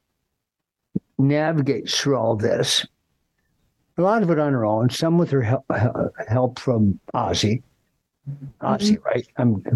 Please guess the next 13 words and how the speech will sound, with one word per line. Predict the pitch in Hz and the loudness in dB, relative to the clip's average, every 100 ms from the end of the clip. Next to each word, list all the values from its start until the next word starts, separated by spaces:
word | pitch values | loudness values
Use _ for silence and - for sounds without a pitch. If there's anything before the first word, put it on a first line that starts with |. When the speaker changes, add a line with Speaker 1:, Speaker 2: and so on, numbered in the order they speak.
| 117 - - 113 | -2 -2 -2 0
Speaker 1:
I | |
say | 110 143 | 0 0
that | - | -2
Speaker 2:
Yes. | - | -4
Speaker 1:
correctly, | 135 131 147 120 | -4 -2 -2 0
Anna? | 135 147 147 - - _ _ _ | 0 -2 -4 -20 -20 _ _ _
Speaker 2:
Yeah. | 226 208 262 - 226 - | -2 -2 -2 -2 -2 -2
Speaker 1:
So | - | 0
you | 175 190 | 2 4
wanna | 220 220 | 4 4
know | 196 185 175 - _ _ _ _ | 4 4 2 -2 _ _ _ _
that | - 131 117 - - _ _ 151 | 0 2 0 -4 -10 _ _ 0
because | 170 180 220 214 151 110 | 0 2 2 2 2 0